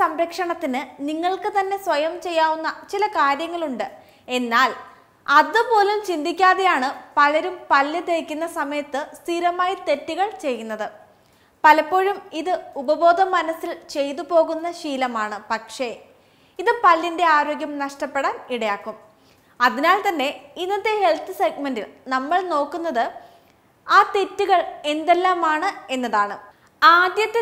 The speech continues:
തെറ്റ് ശരിയായ ടൂത്ത് ബ്രഷ് ഉപയോഗിക്കാതിരിക്കുക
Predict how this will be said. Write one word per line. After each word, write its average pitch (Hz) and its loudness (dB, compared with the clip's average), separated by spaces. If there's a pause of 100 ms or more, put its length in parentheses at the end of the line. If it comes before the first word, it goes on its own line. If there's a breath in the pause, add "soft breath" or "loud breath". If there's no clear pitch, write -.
തെറ്റ് 359 0 (440)
ശരിയായ 349 2 (220)
ടൂത്ത് 311 -4
ബ്രഷ് 381 -4 (140)
ഉപയോഗിക്കാതിരിക്കുക 302 -2